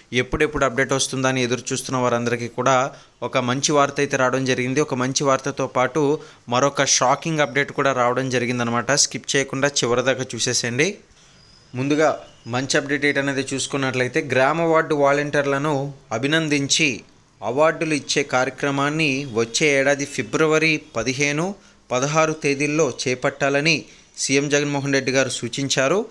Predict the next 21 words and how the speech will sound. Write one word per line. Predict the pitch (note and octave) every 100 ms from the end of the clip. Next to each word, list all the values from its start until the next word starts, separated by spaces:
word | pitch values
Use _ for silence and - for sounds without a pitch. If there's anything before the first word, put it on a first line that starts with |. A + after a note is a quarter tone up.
| - _ _ -
ఇక | C3+
మండలానికి | D3 B2 C3+ E3 F3+ E3+ D#3+ D#3 - - _ _ _ -
ఐదుగురు, | A2 C3+ D3+ C#3+ D3+ E3+ F3+ _ _ -
మున్సిపాలిటీలో | C3 - - D#3 D3 D#3 D3 B2 - -
పది | A#2 C3
మంది | C#3 C#3
వాలంటీర్లను | C#3 C3 C#3+ D3 D#3 C#3 D3 D3 B2
ఎంపిక | B2+ D#3 D3+
చేసి | D3 C#3 E3 B2+ - _ _
సేవారత్న | - C#3 C#3 D3+ D3+ C#3+ D3
కింద | C#3+ D3 D3+ C3+ C3 - - -
ఇరవై | A#2+ C#3 D#3
వేల | D3 C#3
రూపాయలు, | A#2+ B2+ - D#3 C3+ G#2+ - - -
నియోజకవర్గానికి | A#2+ C#3+ D3 E3 E3 D#3 D3 D3 D3 - D#3+
ఐ-, | A#2+ - - _ _ _ -
ఐదుగురికి | A#2+ D3+ E3 E3 D#3+ F3 D#3
సేవా | D#3 C#3 C#3 D3+
వజ్ర-, | D3 C#3+ B2+ C#3+ - -
వజ్ర | B2 A2+ C#3+
కింద | D3 C#3+